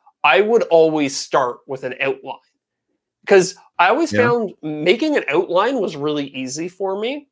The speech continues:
Speaker 1: I'd be like, "Okay, here's my main argument. Here's, like, my three supporting points, and then three supporting subpoints for each one."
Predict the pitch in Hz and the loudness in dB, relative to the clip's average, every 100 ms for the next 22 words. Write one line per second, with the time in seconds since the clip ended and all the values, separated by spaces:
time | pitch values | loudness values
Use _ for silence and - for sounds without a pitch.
0 | - 160 156 147 139 160 160 156 151 143 | -4 2 4 2 2 0 0 0 0 0
1 | 165 185 180 175 165 165 147 143 139 135 | 0 2 0 0 0 -2 -4 -6 -2 -2
2 | 135 127 123 - - 143 139 - 143 147 | -2 -4 -6 -12 -6 -4 -4 -6 -6 -2
3 | 139 139 190 214 214 208 143 139 139 139 | -2 -2 -2 0 0 -4 -6 -6 -6 -8
4 | 135 151 139 139 139 139 131 127 135 131 | -10 -8 -8 -8 -4 -2 -2 -2 -4 -4
5 | 139 120 - 131 123 - 135 120 | -6 -8 -10 -10 -10 -4 -2 -2